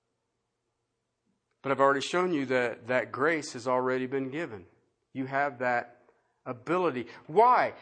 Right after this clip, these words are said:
Remember what he said? "You are his workmanship unto good deeds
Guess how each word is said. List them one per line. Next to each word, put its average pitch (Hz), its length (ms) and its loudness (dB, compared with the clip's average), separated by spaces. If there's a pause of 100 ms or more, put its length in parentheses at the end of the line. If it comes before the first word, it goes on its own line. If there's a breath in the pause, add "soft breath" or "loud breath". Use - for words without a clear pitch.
(140 loud breath)
Remember 247 340 2
what 277 100 6
he 262 60 -6
said? 277 360 2 (140)
"You 233 240 0
are 220 140 8
his 262 680 2 (640)
workmanship 262 920 0 (200 loud breath)
unto 269 920 4 (840)
good 196 380 2
deeds 285 580 2